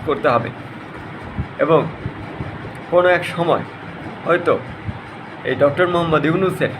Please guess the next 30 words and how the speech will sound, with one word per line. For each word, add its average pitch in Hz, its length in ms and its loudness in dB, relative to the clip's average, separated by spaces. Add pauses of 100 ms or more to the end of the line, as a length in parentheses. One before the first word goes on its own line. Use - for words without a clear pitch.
(500)
পালানোর 180 420 6
জায়গা 156 280 8
থাকবে 127 280 0
না। 90 100 0 (800)
যদি 175 280 6 (760)
সে - 120 -2 (120)
পালিয়েও 185 420 6
যায়, 131 260 2 (1000)
হয়তো 160 340 4
তার 139 200 6
লাশেরও 139 480 4
বিচার 139 380 4
হবে। 110 240 2
যেমনটা 147 360 6
ওই 131 120 4 (520)
রাজবাড়ির 147 520 6
নুরাল 170 300 8
পাগলার 160 420 6
লাশের 143 300 4
বিচার 156 300 2
করেছে 160 400 4
জামাত 156 320 4
ইসলাম, 175 300 2 (760)
তেমনি 180 300 4 (160)
আওয়ামী 180 280 8
লীগও 170 340 6
হয়তো 156 280 4 (1500)
ডক্টর 160 340 4
মোহাম্মদ 156 340 2
ইউনূসের 156 460 0